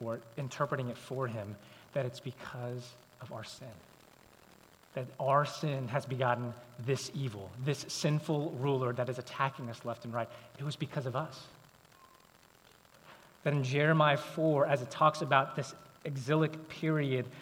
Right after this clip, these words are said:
where God is pronouncing judgment over his people because of their wickedness, Jeremiah four, verse eighteen reads this,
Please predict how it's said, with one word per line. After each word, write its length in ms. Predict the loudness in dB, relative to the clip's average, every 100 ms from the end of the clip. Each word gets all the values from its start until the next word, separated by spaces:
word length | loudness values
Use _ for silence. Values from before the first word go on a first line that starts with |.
| -4
where 120 | -2
God 200 | 6 6
is 140 | 6 0 -8 -16 -20 0
pronouncing 540 | 4 4 4 0 0
judgment 400 | 4 4 4 2
over 240 | 0 0
his 160 | -2 -4
people 360 | -2 -2 -2 -4
because 460 | -6 -4 2 2
of 140 | 2 0
their 100 | 2
wickedness, 600 | 2 2 -2 -2 -6 -12 -20 -20 -20 -20 -10
Jeremiah 540 | 0 4 6 8 6 2 -4 -14 -18 -20
four, 500 | -20 2 6 10 10
verse 240 | 8 2 0
eighteen 420 | -2 -2 0 2
reads 240 | 2 2 0
this, 220 | -2